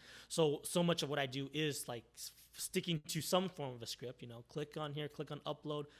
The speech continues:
f-, you know, pull up the name of the photo, blah, blah, blah. But then being able to, like,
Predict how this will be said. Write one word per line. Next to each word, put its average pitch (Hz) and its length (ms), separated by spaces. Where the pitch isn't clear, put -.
f-, - 200
you 151 100
know, 117 120
pull 151 200
up 143 120
the 139 140
name 143 260
of 135 100
the - 60
photo, 135 260
blah, 127 220
blah, - 0
blah. 123 220
But 156 180
then 160 340
being 185 240
able 165 180
to, 151 140
like, 131 200